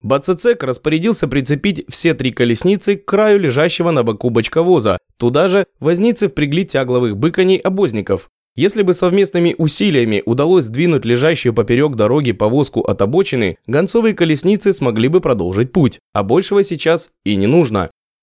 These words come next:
В колесницах остались только водители, прочие гонцы отошли к обочине. Змейка снова о чем-то трепалась с Васькой Сотником в сторонке. «Наверное, выспрашивает последние новости», решил Виктор. Костоправ ревниво поглядывал в сторону стрелец бабы.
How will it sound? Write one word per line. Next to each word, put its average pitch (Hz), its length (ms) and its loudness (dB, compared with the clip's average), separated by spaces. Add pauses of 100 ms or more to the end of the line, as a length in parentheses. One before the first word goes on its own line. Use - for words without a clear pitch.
(140)
В - 120 -20
колесницах 123 760 0
остались 208 400 0
только 117 300 0
водители, 151 640 -2 (160)
прочие 120 380 0
гонцы 131 400 0
отошли 104 420 -2
к - 60 -6
обочине. 131 580 0 (200)
Змейка 185 440 0
снова 190 320 2
о 160 60 0
чем-то 165 320 -2
трепалась 139 520 0
с - 60 -10
Васькой 104 380 -2
Сотником 160 540 0
в - 40 -6
сторонке. 113 560 0 (340)
«Наверное, 127 680 -2 (120)
выспрашивает 190 640 0
последние 185 440 0
новости», 98 600 0 (160)
решил 107 360 0
Виктор. 92 400 -2 (460)
Костоправ 143 640 -2
ревниво 160 460 0
поглядывал 156 520 2
в - 40 -2
сторону 104 400 0
стрелец 131 360 0
бабы. 160 440 -2